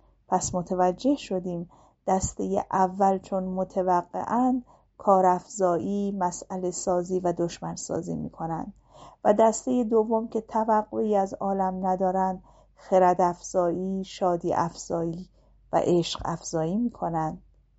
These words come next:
شما می‌خواهید جزء کدام دسته باشید؟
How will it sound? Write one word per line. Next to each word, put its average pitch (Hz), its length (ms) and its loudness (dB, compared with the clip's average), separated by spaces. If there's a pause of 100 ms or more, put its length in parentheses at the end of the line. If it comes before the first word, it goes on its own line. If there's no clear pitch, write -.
(500)
شما 277 400 4
می‌خواهید 190 520 0
جزء 175 300 -2
کدام 170 420 -4
دسته 165 380 -4
باشید؟ 160 420 -8